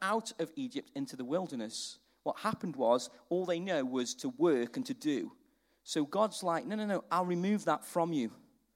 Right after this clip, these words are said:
I'm just gonna give to you. Let me give to you first. Let me,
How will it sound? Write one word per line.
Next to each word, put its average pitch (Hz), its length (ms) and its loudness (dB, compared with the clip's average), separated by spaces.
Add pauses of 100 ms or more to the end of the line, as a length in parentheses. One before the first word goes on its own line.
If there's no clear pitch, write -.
(580)
I'm 165 160 0
just 175 180 -6
gonna 156 180 0
give 127 340 -4
to - 140 -16
you. 101 160 -8 (1000)
Let 185 200 -4
me 196 220 -2
give 175 300 6
to - 120 -10
you 151 160 -6
first. - 760 -2 (220)
Let 156 160 -2
me, 170 120 0